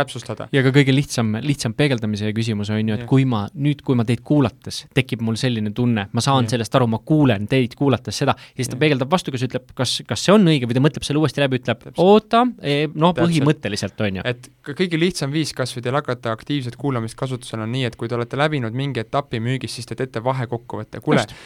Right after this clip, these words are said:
Speaker 1: et nüüd veendumaks, et ma õigesti aru sain, võtame korra eelnev kokku. Ma saan
Speaker 2: Nii.
Speaker 1: aru, et teie olukord on täna selline.
Speaker 2: Nii, mhm.
Speaker 1: Te tahate jõuda sinna, peamised takistused sinna jõudmiseks on see ja te olete mõelnud, et seda võiks lahendada sellega."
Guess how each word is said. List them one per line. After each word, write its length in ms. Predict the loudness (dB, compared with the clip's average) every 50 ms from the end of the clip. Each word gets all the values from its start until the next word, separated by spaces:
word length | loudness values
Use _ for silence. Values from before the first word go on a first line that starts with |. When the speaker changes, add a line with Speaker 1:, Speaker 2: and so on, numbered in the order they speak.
| -20 -20 -20 _ -10
Speaker 1:
et 140 | -8 -4
nüüd 140 | -2 -2 0 2
veendumaks, 460 | 2 2 2 0 -4 -4 -6 -8 -8
et 60 | -6
ma 100 | -4 -4
õigesti 260 | -4 -4 -6 -2 -2
aru 140 | 0 0 0
sain, 140 | -2 -4 -4 -6
võtame 260 | -4 -4 -4 -6 -2
korra 180 | -2 0 0 0
eelnev 200 | 0 0 -2 -2
kokku. 260 | -4 -4 -4 -4 -4
Ma 120 | -4 -2
saan 140 | -2 0 2
Speaker 2:
Nii. 60 | 2
Speaker 1:
aru, 140 | 2 2 2 -2
et 120 | -4 -4
teie 160 | -2 -2 0
olukord 300 | 2 0 0 -2 -4 -6 -8
on 80 | -8 -8
täna 220 | -8 -8 -8 -8
selline. 400 | -6 -6 -4 -2 0 0 0 -2
Speaker 2:
Nii, 80 | -2 -4 -4 -2
mhm. 140 | -2 -4 -6 -6 _ -6
Speaker 1:
Te 100 | -4 0
tahate 400 | 0 0 0 0 -4 -4 -4 -4 -4
jõuda 180 | -2 -4 -4
sinna, 440 | -8 -8 -6 -6 -4 -2 -2 -4 -4 -6 _ -4
peamised 400 | 0 0 2 2 0 -2 -6 -8
takistused 500 | -4 -4 -4 -2 -4 -8 -8 -6 -10 -12 -10
sinna 200 | -8 -6 -6 -4
jõudmiseks 320 | -6 -6 -8 -12 -12 -10
on 100 | -8 -8
see 260 | -4 -2 -2 -2 -2 -6 -14 -20 -20 -20 -20 _ -4
ja 80 | -4 0
te 80 | 0
olete 240 | 0 0 0 -2 -2
mõelnud, 300 | -2 0 0 0 0 -2
et 80 | -4 -8
seda 160 | -8 -8 -4
võiks 200 | -4 -4 -2 -2
lahendada 340 | -2 0 0 0 -2 -4 -2
sellega." 380 | -2 0 0 0 -2 -6 -10